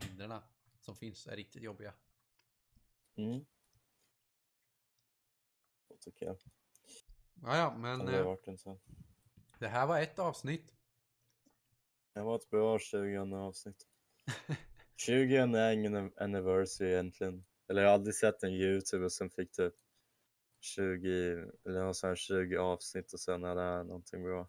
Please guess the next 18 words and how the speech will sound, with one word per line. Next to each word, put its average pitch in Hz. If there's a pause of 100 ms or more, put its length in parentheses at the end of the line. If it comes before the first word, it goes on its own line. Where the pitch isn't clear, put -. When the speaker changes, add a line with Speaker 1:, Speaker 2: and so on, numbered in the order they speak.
(260)
Speaker 2:
<laughs> -
Speaker 1:
Nej, 113
vid 123
femtio, 135
då 131
får 131
vi 123
hitta 117
på 101
något. - (360)
Speaker 2:
Mm, 113
exakt. 107 (300)
Det 95 (100)
är 92
tio, 107
femtio, 98
hundra 92
typ, 87